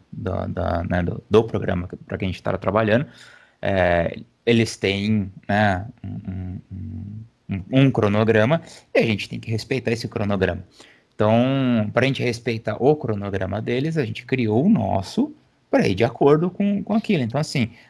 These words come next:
a gente estabeleceu que, é, iria esculpir um rosto,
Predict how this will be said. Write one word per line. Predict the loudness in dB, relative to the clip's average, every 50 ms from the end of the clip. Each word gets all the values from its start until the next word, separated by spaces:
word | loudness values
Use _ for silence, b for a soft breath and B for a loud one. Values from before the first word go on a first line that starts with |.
| B B
a | -2
gente | -2 -2 -2
estabeleceu | -2 -4 -4 0 0 2 2 2 0 0 0 2 2 2 2 0
que, | -4 -4 0 2 2 4 4 2 2 -2 b b b b b _ -4 0
é, | 2 4 6 6 6 6 4 4 2 0 -2 -6 -4
iria | 0 4 4 6 6 6 4 4 4
esculpir | 2 0 -4 -6 -6 -6 -4 -2 -2 -2 0 0
um | 0 0 -2 -2 -2
rosto, | 0 2 2 2 2 0 -2 -4 -2 -2 -2